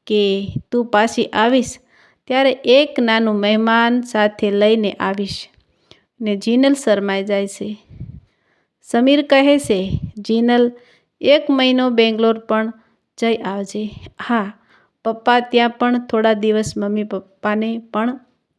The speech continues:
સારું લાગશે." "હમ." અને જય કહે છે, "મને પણ લઈ જજે," એમ કહી મજાક કરે છે. ને જમીને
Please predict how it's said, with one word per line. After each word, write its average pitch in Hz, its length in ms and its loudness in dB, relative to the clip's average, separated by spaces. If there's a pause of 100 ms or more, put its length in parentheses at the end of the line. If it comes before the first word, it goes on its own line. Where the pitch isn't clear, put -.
(760)
સારું 254 340 0
લાગશે." 196 560 -6 (1400)
"હમ." 202 440 -2 (1000)
અને 233 440 0
જય 233 340 2
કહે 262 360 4
છે, 208 360 -6 (1400)
"મને 247 280 0
પણ 269 220 2
લઈ 240 200 4
જજે," 190 440 -4 (680)
એમ 285 180 0
કહી 277 240 4
મજાક 208 520 0
કરે 196 260 -2
છે. 208 300 -10 (1000)
ને 208 140 -2
જમીને 247 800 0